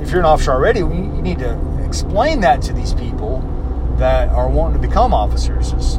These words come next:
it's not just about riding the, riding the seat and getting to fight fire or whatever,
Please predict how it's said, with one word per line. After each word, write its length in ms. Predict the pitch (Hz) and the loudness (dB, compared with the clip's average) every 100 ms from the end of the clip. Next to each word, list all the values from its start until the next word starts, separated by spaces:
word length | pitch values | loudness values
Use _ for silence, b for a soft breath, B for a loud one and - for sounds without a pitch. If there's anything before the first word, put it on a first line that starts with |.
| - | 0
it's 100 | - | 0
not 220 | - - | 0 0
just 180 | - - | 0 -2
about 260 | - 175 135 | 2 4 4
riding 380 | 147 165 160 135 | 4 4 2 0
the, 140 | 123 | -2
riding 880 | - - - - - - 165 180 - | -4 -4 -4 -4 -2 0 2 2 0
the 100 | - | -2
seat 360 | - 247 254 - - - - - - | -2 -2 -2 -4 -4 -4 -2 -2 -2
and 240 | 160 - - | -2 -2 -2
getting 180 | 151 | -4
to 60 | - | -2
fight 180 | 147 139 | 0 2
fire 680 | 131 135 147 151 151 131 117 | 2 2 4 2 0 0 -2
or 140 | 107 | -2
whatever, 560 | 107 117 123 165 110 104 | -2 0 2 2 0 -4